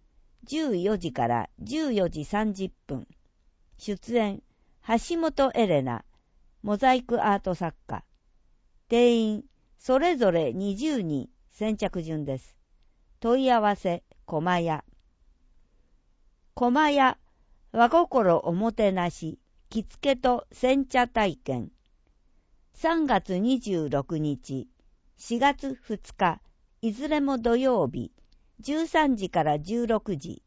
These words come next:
定員、それぞれ十人、申し込み順です。料金、それぞれ千円。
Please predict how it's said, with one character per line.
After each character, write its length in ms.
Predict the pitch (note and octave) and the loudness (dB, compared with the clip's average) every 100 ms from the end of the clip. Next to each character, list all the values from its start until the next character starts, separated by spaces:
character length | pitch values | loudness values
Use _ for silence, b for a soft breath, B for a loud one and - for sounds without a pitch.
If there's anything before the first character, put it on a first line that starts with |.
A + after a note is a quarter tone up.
| _ _ _ _ _ _ | _ _ _ _ _ _
定 260 | - A#3 A#3 | 0 4 4
員、 320 | G#3+ G3+ F#3+ - _ _ | 4 -2 -6 -14 _ _
そ 160 | - C4 | -2 0
れ 160 | E4 | 2
ぞ 160 | C4 G3+ | 2 2
れ 160 | E3 | 2
十 280 | D3 A3+ B3 | 0 -2 -2
人、 300 | F#3 C#3+ B2 - _ | 0 -2 -4 -10 _
申 160 | F#3+ A#3 | -2 -2
し 80 | - | -2
込 120 | G#3+ | -4
み 140 | F#3 | -4
順 220 | E3+ E3 | -4 -6
で 140 | D3 C#3 | -6 -6
す。 160 | - _ _ _ _ _ _ _ _ | -10 _ _ _ _ _ _ _ _
料 280 | C#4 D#4 C4 | 0 2 2
金、 340 | - D#3 C#3 - _ _ | 0 -4 -4 -8 _ _
そ 200 | - B3 | -6 0
れ 160 | C4 E4 | 2 2
ぞ 160 | A#3+ E3+ | 2 0
れ 220 | D3 - _ | 0 -4 _
千 420 | - D4 C#4 F3+ | -8 -2 -2 -2
円。 260 | - B2+ | -4 -6